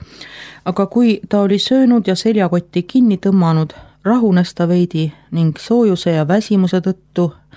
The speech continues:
pärast tänast pikka rännakut vajus ta oma tavalisse ükskõiksusse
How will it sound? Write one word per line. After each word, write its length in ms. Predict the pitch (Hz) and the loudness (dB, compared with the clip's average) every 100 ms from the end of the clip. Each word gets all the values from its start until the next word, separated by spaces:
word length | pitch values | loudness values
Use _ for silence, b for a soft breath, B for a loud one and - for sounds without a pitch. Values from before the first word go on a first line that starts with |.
| B B B B - | B B B B -2
pärast 320 | 180 175 - | -2 -2 -2
tänast 360 | 196 190 170 - | 0 2 0 -6
pikka 320 | 208 _ 160 | -10 _ -2
rännakut 720 | 175 226 185 - 156 - - - B 185 | 2 2 2 -2 -12 -12 -18 -20 B -2
vajus 360 | 262 240 - - | 0 0 -2 -2
ta 200 | 202 190 | -2 0
oma 260 | 190 196 | 2 2
tavalisse 680 | 180 226 220 175 170 - - 214 | 2 0 0 0 -2 -4 -4 -4
ükskõiksusse 880 | - - 190 185 - 151 - 165 | -6 -4 -4 -4 -10 -10 -6 -6